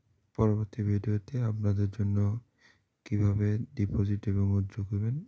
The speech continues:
সে ভিডিও নিয়ে আসবো। আজকের মতো এখানেই সমাপ্ত। সবাই ভালো থাকবেন।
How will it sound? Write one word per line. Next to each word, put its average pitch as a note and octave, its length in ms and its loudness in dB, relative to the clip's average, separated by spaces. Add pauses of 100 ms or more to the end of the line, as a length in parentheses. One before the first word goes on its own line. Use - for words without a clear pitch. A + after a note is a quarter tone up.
সে - 180 -4
ভিডিও F#2+ 300 0
নিয়ে G2 180 2
আসবো। A#2 520 -2
আজকের G2 300 -4
মতো G2 280 -4
এখানেই G2+ 340 -2
সমাপ্ত। G2+ 600 -6
সবাই G2 260 -2
ভালো G2 240 -2
থাকবেন। G2+ 460 -4